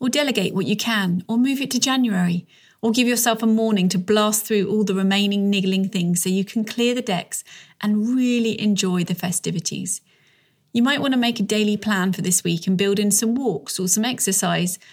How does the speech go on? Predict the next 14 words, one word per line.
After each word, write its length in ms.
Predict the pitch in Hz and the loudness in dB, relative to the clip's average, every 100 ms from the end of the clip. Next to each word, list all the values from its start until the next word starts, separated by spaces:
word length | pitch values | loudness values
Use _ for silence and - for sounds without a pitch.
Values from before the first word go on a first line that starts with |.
| - | -14
some 180 | - 247 | -4 -2
time 320 | 233 269 262 | 0 0 0
for 140 | 247 247 | 0 2
soaking 420 | - 233 233 240 | 2 0 -2 -2
up 120 | - | -2
the 100 | 226 | 0
atmosphere 520 | - 208 - 208 202 | 0 -2 -2 0 0
where 140 | 202 202 | 2 2
you 140 | 208 | 2
live, 320 | 190 180 175 _ _ _ - | 2 0 -2 _ _ _ -4
and 120 | 208 | 0
some 140 | 208 220 | 0 0
special 400 | - 214 - 185 | 0 -2 -2 -4
time 500 | 190 170 165 170 | -2 0 0 0